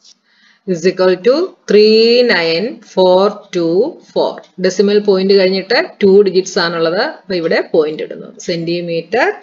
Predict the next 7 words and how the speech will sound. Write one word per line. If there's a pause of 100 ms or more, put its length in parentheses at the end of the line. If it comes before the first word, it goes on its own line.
(640)
സ്ക്വയർ. (1500)
Three (180)
ninety-four (180)
point (100)
two (140)
four (120)
centimeter